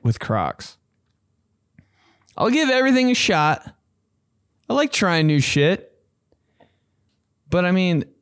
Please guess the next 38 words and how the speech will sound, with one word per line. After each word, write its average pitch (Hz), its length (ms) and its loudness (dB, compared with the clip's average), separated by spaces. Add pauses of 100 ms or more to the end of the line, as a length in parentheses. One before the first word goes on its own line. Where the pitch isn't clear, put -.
(760)
it's 156 160 0
just 233 160 -2
one 240 140 4
of 240 80 2
the, - 140 -2
I 165 80 2
just, 180 300 0 (200)
dude, 196 180 -2
I 202 140 -2
do 214 160 2
a - 20 2
lot 147 300 2
of 123 80 4
sus 127 440 2
shit, 120 580 0
but, 135 240 0
uh, 87 120 -6 (560)
I 156 120 0
just 208 220 -2
can't 165 340 0
step 151 320 -2
into 143 180 4
Crocs. - 680 -4 (1400)
I 143 80 -4
just 175 140 -4
feel 214 100 0
like 208 120 0
they're 190 100 0
for 147 180 0
kids. 170 440 0
Like, - 160 -4
Crocs 185 420 -2
belong 139 640 2
in 117 160 2
the 131 100 2
little 131 220 2
shoe 160 360 2
holder 123 460 0